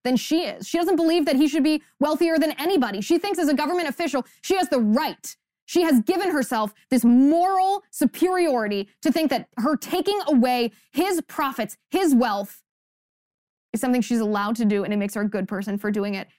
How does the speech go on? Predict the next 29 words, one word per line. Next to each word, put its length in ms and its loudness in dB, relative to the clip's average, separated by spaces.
And 180 0
that 380 -4
is 100 4
exactly 340 0
the 80 0
kind 160 -2
of 60 -6
politician 680 -4
that 140 -4
she, 440 -4
or 80 2
that 120 0
we 140 4
should 180 0
be 300 0
completely 480 0
afraid 340 -6
of, 160 -4
the 60 -6
kind 220 -4
of 40 -10
politician 720 -4
who 100 2
thinks 500 -4
that 220 -4
they 440 -4
have 340 -2
different 460 -6
rights 560 -10